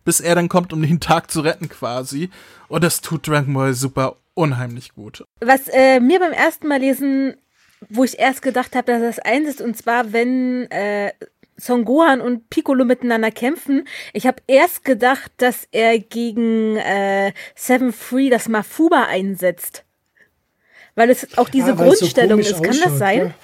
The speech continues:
Speaker 3: Mhm.
Speaker 2: Genau, und dann hätte ich nicht gelesen, dass da drunter steht, ein Schild, hätte ich gedacht, okay, wollen sie ihn jetzt, äh, in eine Flasche einsperren?
Speaker 1: Okay, ja, die,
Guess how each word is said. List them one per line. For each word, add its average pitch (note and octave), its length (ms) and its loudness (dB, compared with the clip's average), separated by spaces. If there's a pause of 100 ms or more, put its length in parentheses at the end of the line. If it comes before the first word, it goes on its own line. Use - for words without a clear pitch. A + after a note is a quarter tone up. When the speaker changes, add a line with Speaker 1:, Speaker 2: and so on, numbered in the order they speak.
(380)
Speaker 3:
Mhm. D#3 300 -10
Speaker 2:
Genau, A#3+ 340 2
und A3+ 120 0
dann B3+ 200 4 (300)
hätte C4 200 0
ich - 100 -2
nicht G4 240 2
gelesen, F#4+ 480 2
dass D4 180 2
da D4+ 120 4
drunter D4+ 300 -2
steht, D4 220 0
ein A3 160 -2
Schild, E4 280 -2
hätte B3+ 200 -2
ich - 120 -12
gedacht, B3+ 400 0
okay, A3+ 460 -2
wollen G#3 220 0
sie A#3 120 -6
ihn A3+ 120 0
jetzt, - 400 -4
äh, G#3+ 360 0
in G#3+ 180 -8
eine G#3 280 -2
Flasche - 360 -2
einsperren? F#3 560 -4 (1700)
Speaker 1:
Okay, C#3+ 480 -8 (240)
ja, D3 380 -14 (160)
die, C#3+ 120 -10